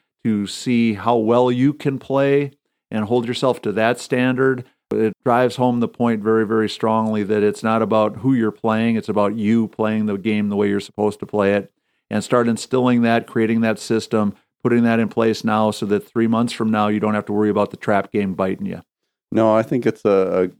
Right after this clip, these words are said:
Speaker 2: a, a good thing to talk about for sure. And just like you said, Tori, to have a plan and, um, talk about it.
Speaker 1: Yeah.
Speaker 2: So, so, you know, 'cause all of us are gonna have it. We're all gonna be there.
Speaker 1: Right. And, and I'd much rather have us work really hard on the plan in advance than have to be mad about it.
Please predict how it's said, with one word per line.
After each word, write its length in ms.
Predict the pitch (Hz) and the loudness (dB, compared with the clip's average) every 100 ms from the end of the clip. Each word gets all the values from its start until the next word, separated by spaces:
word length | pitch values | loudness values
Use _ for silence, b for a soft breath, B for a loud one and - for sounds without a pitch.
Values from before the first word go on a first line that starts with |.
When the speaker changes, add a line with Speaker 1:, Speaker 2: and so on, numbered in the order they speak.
| _ | _
Speaker 2:
a, 60 | 92 | -6
a 40 | 90 | -2
good 240 | 104 98 | -2 -2
thing 160 | 98 90 | -2 -2
to 80 | |
talk 320 | 85 98 92 101 | 0 0 0 0
about 240 | 92 87 | 0 0
for 120 | - | -4
sure. 300 | - 95 92 | -4 -2 0
And 100 | 90 85 | 0 -2
just 160 | 87 | -2
like 200 | 90 82 | -2 -4
you 60 | 85 | -8
said, 300 | - 82 80 | -4 -4 -2
Tori, 280 | 80 80 80 | -2 -2 -2
to 120 | 85 | 0
have 180 | 98 87 | 0 0
a 80 | |
plan 460 | 90 92 92 90 90 | -2 0 0 0 0
and, 260 | 82 82 - _ _ _ _ | -2 -6 -10 _ _ _ _
um, 140 | 107 110 | -6 -2
talk 280 | - 196 - | 0 0 0
about 280 | 131 95 | 2 2
it. 120 | 85 - _ _ _ | 0 -6 _ _ _
Speaker 1:
Yeah. 140 | 101 104 | -4 -2
Speaker 2:
So, 240 | 98 92 | -2 -2
so, 420 | - 98 95 95 - | -2 0 0 -2 -6
you 140 | 101 | -6
know, 140 | 95 101 | -4 -4
'cause 220 | - 98 | -2 0
all 200 | 95 110 | 2 2
of 80 | 131 | 2
us 140 | 127 127 | -2 -2
are 40 | |
gonna 200 | 120 120 | -2 -2
have 220 | 135 139 | -2 0
it. 180 | 113 - _ | -2 -4 _
We're 200 | 85 90 | -4 0
all 120 | 92 | 0
gonna 160 | 98 104 | 0 -4
be 200 | 101 120 | -2 -2
there. 260 | 101 92 98 - | 0 -2 -4 -6
Speaker 1:
Right. 220 | 98 92 | -6 -4
And, 320 | - 131 117 120 | -2 0 0 -2
and 180 | 110 110 | 0 0
I'd 140 | 110 | 0
much 180 | 135 - | -2 0
rather 220 | 151 147 135 | 2 2 2
have 160 | 139 | 2
us 140 | 123 - | 0 -2
work 220 | 127 - | -2 0
really 200 | 135 139 | 0 2
hard 240 | 123 131 131 | 2 2 2
on 80 | 120 | 2
the 80 | 104 | -2
plan 420 | - 113 120 123 | -4 -2 0 0
in 140 | 117 | 0
advance 560 | 104 87 104 110 113 - | -2 -2 -2 0 -2 -4
than 120 | 101 | -6
have 140 | 104 104 | -4 -4
to 40 | |
be 80 | 107 | -2
mad 240 | 101 101 101 | -2 0 0
about 260 | 101 101 | 2 2
it. 120 | 104 | 0